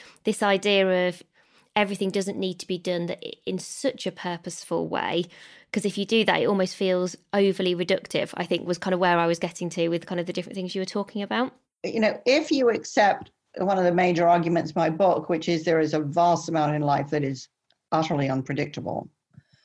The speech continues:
Speaker 2: then if you tailor every single thing you do and every relationship you do towards what you know you'll need, then you are very poorly supplied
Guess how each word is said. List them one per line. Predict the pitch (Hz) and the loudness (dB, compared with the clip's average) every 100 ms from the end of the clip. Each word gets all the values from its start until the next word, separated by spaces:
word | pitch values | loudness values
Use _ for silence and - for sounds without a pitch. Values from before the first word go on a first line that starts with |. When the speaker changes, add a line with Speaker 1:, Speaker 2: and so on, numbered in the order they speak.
| _ _ _ _ 175 | _ _ _ _ -6
Speaker 2:
then | 170 202 190 185 | 2 2 2 2
if | 226 269 285 233 | 2 2 2 -2
you | 233 226 214 - | 0 0 -2 -4
tailor | 247 214 202 175 165 | 0 0 2 2 2
every | 185 214 247 220 | 2 2 2 -2
single | 208 190 175 | -2 0 0
thing | 175 185 170 | 0 0 2
you | 160 156 | 2 2
do | 165 160 156 | 2 2 2
and | 151 | 0
every | 147 156 | 0 0
relationship | 151 151 156 - 151 - 147 156 | 0 0 0 -2 -8 -6 -6 -4
you | 151 | -2
do | 147 139 143 | 0 -2 -4
towards | 147 - 165 151 147 - | -6 -2 0 0 -2 -4
what | 156 | -4
you | 170 160 | 0 0
know | 160 156 151 | 2 2 2
you'll | 143 147 135 | 0 0 0
need, | 135 147 - 139 - - _ _ _ _ _ _ - - - _ | 0 -2 -4 -10 -12 -16 _ _ _ _ _ _ -20 -20 -20 _
then | 180 180 | 0 2
you | 175 | 4
are | 170 | 2
very | 147 196 208 196 | 4 4 4 2
poorly | 196 196 180 151 156 | 0 2 2 4 0
supplied | - 147 175 160 143 139 135 | -4 -4 0 2 2 0 -4